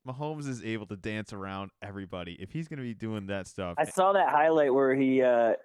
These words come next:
Speaker 2: did the spin move, looked like he was gonna scramble for yards, and then just dumps it to a guy wide open in the end zone, <laughs> and just, it's like, wow, wow, just awesome.
Speaker 1: I, look, there's gonna be plays like that where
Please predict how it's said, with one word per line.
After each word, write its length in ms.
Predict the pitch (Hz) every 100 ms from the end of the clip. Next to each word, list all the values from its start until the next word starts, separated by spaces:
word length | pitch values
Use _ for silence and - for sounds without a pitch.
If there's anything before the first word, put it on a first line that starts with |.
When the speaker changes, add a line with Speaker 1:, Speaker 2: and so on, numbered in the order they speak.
| _ - - -
Speaker 2:
did 140 | 156
the 60 | 143
spin 320 | - 170 180
move, 320 | 202 202 196
looked 300 | 143 160 165
like 180 | 185 170
he 80 | 170
was 160 | 165
gonna 440 | 160 156 147 139 127
scramble 760 | - - 156 156 160 151 147 139
for 120 | 147
yards, 680 | 139 147 147 139 131 120 - -
and 180 | 135 139
then 140 | 135
just 200 | 135 127
dumps 300 | 135 143 127
it 200 | 131 147 - -
to 300 | 135 131 123
a 60 |
guy 220 | 120 135
wide 260 | 127 131 127
open 220 | 131 127
in 80 | 127
the 100 | 120
end 140 | 123
zone, 260 | 113 117 107 - _ _
<laughs> 280 | _ - -
and 140 | 147
just, 380 | 131 131 - - _ _ - - _ - - - - - - -
it's 120 | - -
like, 100 | -
wow, 380 | 139 131 208 - _ _ - - -
wow, 280 | 113 104 -
just 200 | 120 -
awesome. 420 | 127 - 107 107 _ _ _ _ 135
Speaker 1:
I, 60 | 143 _
look, 140 | 156 160
there's 160 | 170 175
gonna 140 | 220
be 60 | 214
plays 320 | 190 185 170
like 140 | 156
that 220 | 135 131
where 300 | 117 120 113